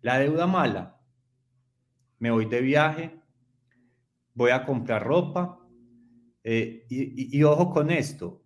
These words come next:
nosotros nos vamos al closet o a, o a, o donde guardamos la ropa y, y, y allí terminamos el mes y siempre la ropa que nunca nos ponemos siempre queda ahí. O sea, siempre nos ponemos lo mismo. Por, es, es un tema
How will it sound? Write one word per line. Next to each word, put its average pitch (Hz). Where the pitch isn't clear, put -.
nosotros 139
nos 160
vamos 139
al 131
closet 135
o 135
a, 117
o 113
a, 113
o 117
donde 120
guardamos 117
la 127
ropa 117
y, 131
y, 131
y 139
allí 143
terminamos 151
el 151
mes 196
y 135
siempre 139
la 131
ropa 185
que 180
nunca 156
nos 175
ponemos 170
siempre 139
queda 143
ahí. 104
O -
sea, 127
siempre 139
nos 156
ponemos 135
lo 131
mismo. 120
Por, 117
es, 113
es 123
un 175
tema 175